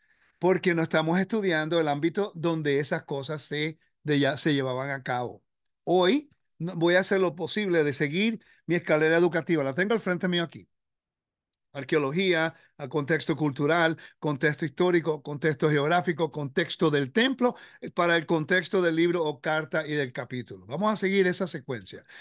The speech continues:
Le voy a dar una información solamente para presentar información. Usted, honestamente, no me interesa si creen como yo o no,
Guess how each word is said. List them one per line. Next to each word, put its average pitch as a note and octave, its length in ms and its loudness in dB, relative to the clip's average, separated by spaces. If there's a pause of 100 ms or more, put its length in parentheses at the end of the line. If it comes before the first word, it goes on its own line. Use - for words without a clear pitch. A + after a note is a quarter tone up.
(120)
Le C3+ 100 -2
voy C#3+ 160 4
a E3 100 4
dar D#3+ 200 4
una F#3+ 180 0
información F3+ 640 -2 (240)
solamente G#3 640 4
para F3+ 240 4
presentar D#3 460 -4
información. C3 640 -8 (380)
Usted, F#3+ 480 2
honestamente, A3+ 640 2
no F#3+ 100 -2
me G3+ 80 -2
interesa G#3 560 -2 (300)
si F3 240 -6
creen G3+ 260 2
como F#3 240 2
yo F3 220 2
o D#3+ 120 -2
no, E3 300 -2